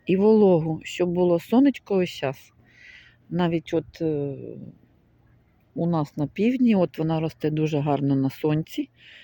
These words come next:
але постійно треба поливати, щоб була постійно мокра. Тільки трошки-трошки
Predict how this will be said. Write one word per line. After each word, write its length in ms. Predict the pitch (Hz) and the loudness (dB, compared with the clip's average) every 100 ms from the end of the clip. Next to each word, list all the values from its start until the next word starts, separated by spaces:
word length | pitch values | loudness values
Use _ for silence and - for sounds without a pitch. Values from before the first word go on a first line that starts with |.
| _ _ | _ _
але 220 | 165 240 | -2 -2
постійно 440 | - 208 - 240 | -2 -8 -2 -2
треба 260 | 185 180 185 | -2 -2 -4
поливати, 640 | - 170 156 143 - - - _ _ _ _ _ | -6 -4 -2 -2 -6 -16 -20 _ _ _ _ _
щоб 220 | - 165 | -10 -8
була 200 | 160 190 | -2 -2
постійно 520 | - - - 175 165 | -4 -14 -6 -2 0
мокра. 400 | 165 151 135 143 | 0 -2 -2 -6
Тільки 380 | 147 240 254 - | -2 -2 -2 -4
трошки-трошки 1000 | 226 240 226 - 196 214 202 - - 175 | -2 0 0 -2 -4 0 0 0 -8 -8